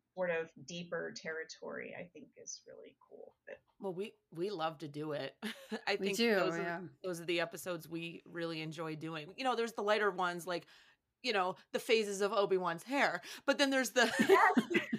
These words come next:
Speaker 2: then there's the ones where we gotta get deep and talk about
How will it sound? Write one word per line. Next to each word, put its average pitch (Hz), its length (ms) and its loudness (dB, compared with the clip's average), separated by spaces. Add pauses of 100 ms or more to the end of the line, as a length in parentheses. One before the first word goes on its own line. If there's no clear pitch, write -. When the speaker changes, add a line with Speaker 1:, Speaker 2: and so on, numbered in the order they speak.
(120)
Speaker 2:
then 311 140 4
there's 311 220 8
the 302 260 6
ones 285 280 8
where 285 120 0
we 285 120 -2
gotta 262 220 8
get 214 240 0
deep 262 180 -4
and 220 100 -4
talk 208 260 2
about 175 360 2